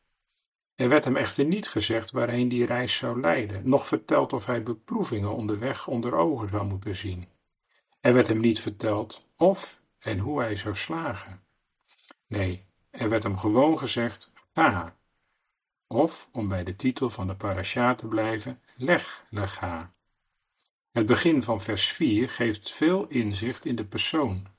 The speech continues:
Abraham, als er staat: "Toen ging Abraham." Wanneer Abraham deze eerste stap zet,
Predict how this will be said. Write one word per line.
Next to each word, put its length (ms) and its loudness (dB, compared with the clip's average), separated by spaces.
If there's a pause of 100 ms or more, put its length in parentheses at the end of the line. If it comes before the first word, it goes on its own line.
Abraham, 580 -4
als 180 -4
er 80 0
staat: 460 -2 (420)
"Toen 360 -2 (140)
ging 420 0
Abraham." 560 -8 (800)
Wanneer 320 0
Abraham 480 4
deze 380 2
eerste 440 4
stap 300 -6
zet, 420 0